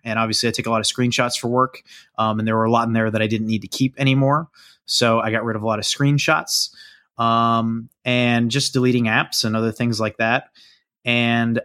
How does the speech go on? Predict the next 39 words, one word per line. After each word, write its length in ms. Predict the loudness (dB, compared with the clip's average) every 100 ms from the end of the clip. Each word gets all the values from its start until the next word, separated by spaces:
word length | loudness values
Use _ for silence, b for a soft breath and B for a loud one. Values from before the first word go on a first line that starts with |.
| -2
I 140 | -2 0
also 320 | 0 2 0
attempted 800 | -2 -4 -2 -2 0 -2 -2 -6
to 200 | -2 0
use 720 | 2 2 4 2 0 -2 -2
the 180 | 0 0
feature 680 | 0 -2 0 0 0 -2 _
that, 300 | -4 -2 -2 -2
uh, 160 | -2 0
Apple's 320 | 0 -2 -2
had 340 | 2 4 4
f-, 260 | 0 -12 -14
since 300 | -8 -6 -2
last 300 | 0 0 -2
year, 340 | -2 0 0 -6 B B B -6
where 180 | -2 0
it 80 | 0
will 180 | -2
save 580 | -2 0 2 2 2 0
low 240 | 0 2 2
res 480 | 0 0 -2 -2
versions 600 | -4 0 0 2 2 2 0
of 180 | 0
the 140 | 2 2
images 420 | 2 0 0 0
on 160 | 0 0
your 120 | 2
iPhone 560 | 2 2 0 0 0 -2
and 160 | -2
then 220 | 0 -2 -2
download 340 | 0 2 0
them 140 | -2
from 120 | -6 -10
the 60 |
cloud 380 | -6 0 0 0
when 80 | -6
you 100 | -8
open 220 | -8 -6
them. 220 | -6 -6